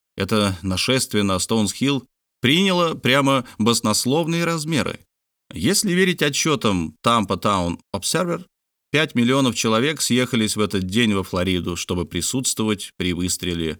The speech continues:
Колумбиады. Уже больше месяца, как в городе не хватало квартир, и большая часть приезжих вынуждена была разместиться в походных палатках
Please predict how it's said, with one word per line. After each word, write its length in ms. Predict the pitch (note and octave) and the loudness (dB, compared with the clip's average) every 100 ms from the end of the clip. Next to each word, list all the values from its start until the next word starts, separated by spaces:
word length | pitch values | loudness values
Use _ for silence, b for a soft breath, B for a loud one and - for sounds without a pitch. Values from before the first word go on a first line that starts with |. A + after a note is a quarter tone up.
| _ | _
Колумбиады. 720 | F2+ F2+ D#2+ D#2+ C#2 A#1+ C2 _ _ _ _ _ _ _ _ | -6 -4 -4 -6 -8 -12 -16 _ _ _ _ _ _ _ _
Уже 220 | E2 F#2+ | -6 -4
больше 320 | F2+ A2+ A#2 | 0 0 2
месяца, 420 | A2+ C3+ B2+ - G2+ | 2 2 0 -2 -2
как 220 | G2 F#2 | -2 -2
в 100 | F2+ | -2
городе 480 | F#2 A#2 G#2+ G2+ F#2+ | 0 2 2 2 2
не 100 | G2 | -2
хватало 460 | G2+ F#2+ A2 G#2 F#2 | 0 0 0 -2 -4
квартир, 600 | F2 E2 - B2 C3+ - _ | -6 -8 -4 -2 -4 -6 _
и 80 | - | -10
большая 540 | F2+ D3+ D3+ - A#2+ | -2 0 0 0 0
часть 400 | A2+ C3 C3 - | 0 0 0 -2
приезжих 600 | - G#2+ B2 D#3+ C#3+ C3 | -2 0 2 0 -2 -4
вынуждена 520 | A#2 E3+ F3+ D#3 E3 D#3 | -4 -2 -2 -2 -2 0
была 340 | C#3+ C#3+ C#3 _ | 2 2 0 _
разместиться 680 | C3+ C3+ C#3+ D3+ G3 F#3+ E3+ | -2 0 0 -2 -2 -2 -4
в 60 | - | -2
походных 560 | B2 B2+ C3+ B2+ A#2+ | -2 0 0 0 -2
палатках 720 | A2 G#2 G#2 G2+ - G2 - | -2 2 2 0 -2 -6 -6